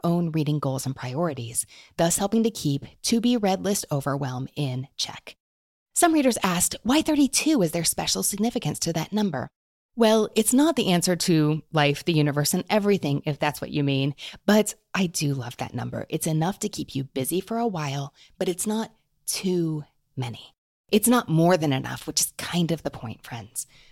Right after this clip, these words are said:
With just thirty-two, you are required to be discerning, as opposed to jotting down every remotely interesting title you come across.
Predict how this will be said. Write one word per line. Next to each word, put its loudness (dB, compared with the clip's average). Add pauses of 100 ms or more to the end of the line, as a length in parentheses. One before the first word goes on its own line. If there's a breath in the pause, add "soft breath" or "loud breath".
(120)
With -2
just 0
thirty-two, 0
you 4
are 4
required 0
to 0
be 0
discerning, -6 (260 loud breath)
as 4
opposed 4
to 2
jotting 2
down -2
every 2
remotely 0
interesting -2
title -4
you 0
come -2
across. -8